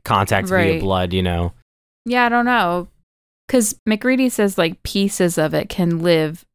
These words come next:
Speaker 2: like, separately of its own.
Speaker 1: Mm-hmm.
Speaker 2: Case in point with, um, what's his name's head?
Speaker 1: Norris?
Speaker 2: Norris's head, yeah.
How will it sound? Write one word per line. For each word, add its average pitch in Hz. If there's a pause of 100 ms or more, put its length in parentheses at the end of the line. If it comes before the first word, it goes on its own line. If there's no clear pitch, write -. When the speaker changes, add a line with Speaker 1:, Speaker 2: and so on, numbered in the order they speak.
(200)
Speaker 2:
like, -
separately 165
of 170
its 170
own. 175 (400)
Speaker 1:
Mm-hmm. 92
Speaker 2:
Case 196
in 190
point 165
with, 170
um, 156 (220)
what's 180
his 165
name's 160
head? 185 (640)
Speaker 1:
Norris? 98
Speaker 2:
Norris's 170
head, 156
yeah. 165